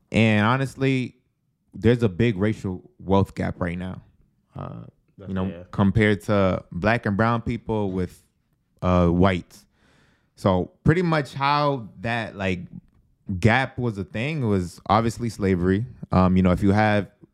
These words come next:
Speaker 1: America's built on the backs of, you know,
Speaker 2: Slaves,
Speaker 1: slavery,
Speaker 2: yeah.
Speaker 1: slaves and
Speaker 2: <laughs>
Speaker 1: stuff. So pretty much white people profited off, you know, free labor, basically.
Speaker 2: Yep.
Speaker 1: That's how they created their wealth.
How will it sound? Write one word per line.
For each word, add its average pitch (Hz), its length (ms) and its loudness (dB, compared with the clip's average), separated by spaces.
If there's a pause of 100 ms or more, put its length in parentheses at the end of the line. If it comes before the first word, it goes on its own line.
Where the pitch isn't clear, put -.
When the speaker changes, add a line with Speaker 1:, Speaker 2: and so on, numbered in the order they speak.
Speaker 1:
America's 117 440 -2
built 107 320 0
on 98 140 -4
the 92 60 -4
backs 92 360 -4
of, 87 320 -2 (380)
you 90 80 -4
know, 87 160 2
Speaker 2:
Slaves, - 140 -10
Speaker 1:
slavery, 95 480 2
Speaker 2:
yeah. 131 100 -6 (240)
Speaker 1:
slaves 107 420 0
and 147 120 0
Speaker 2:
<laughs> - 20 -2
Speaker 1:
stuff. 92 240 0
So 98 300 2 (340)
pretty 151 180 4
much 160 440 -4 (640)
white 110 340 -2
people 110 340 -2
profited 98 720 -2
off, 92 320 -4 (300)
you 98 80 4
know, 92 100 6
free 117 240 2
labor, 92 420 0 (320)
basically. 87 600 -4
Speaker 2:
Yep. 104 260 -16 (300)
Speaker 1:
That's 98 240 0
how 107 100 0
they 98 100 0
created 95 300 0
their 92 120 0
wealth. 92 280 0